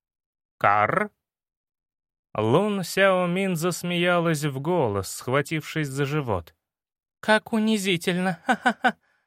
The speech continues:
Двое других недовольно зыркнули на птицу, отчего та вжала голову в пернатое тельце.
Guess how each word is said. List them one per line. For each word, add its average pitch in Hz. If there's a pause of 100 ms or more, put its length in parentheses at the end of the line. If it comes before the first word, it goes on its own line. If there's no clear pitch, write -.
(760)
Двое 131
других 208
недовольно 196
зыркнули 180
на 190
птицу, 131
отчего 135
та 151
вжала 131
голову 160
в 165
пернатое 147
тельце. 95